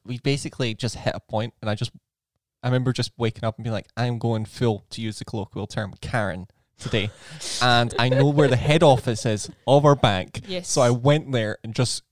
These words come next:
Speaker 1: ended up getting somebody who would, was willing to write down our account details on a sticky note and give it to me.
Speaker 2: Yeah, yep,
Speaker 1: And
Speaker 2: yep, yep.
Speaker 1: that got us up and running.
Speaker 2: And that was the thing, was because it was just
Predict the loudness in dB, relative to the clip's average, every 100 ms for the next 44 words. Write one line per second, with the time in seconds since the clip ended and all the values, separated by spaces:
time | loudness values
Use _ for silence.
0 | _ -2 0 0 0 0 0 0 0 -2
1 | 0 -2 -2 -4 -4 -4 -6 -8 -6 -4
2 | 0 2 2 0 -2 -2 -2 0 0 0
3 | -2 0 0 -2 -10 -10 -8 -6 -6 -6
4 | -6 -4 -6 -4 -4 -4 -4 -4 -4 -6
5 | -4 -4 -4 -6 -6 -6 -2 0 0 -2
6 | -6 -10 -4 -2 -2 -6 -12 -20 _ _
7 | _ -10 -4 0 0 0 -2 -2 0 -2
8 | -4 -4 -4 -6 -10 -6 -4 -4 -8 -10
9 | -10 -8 -8 -8 -8 -6 -6 -8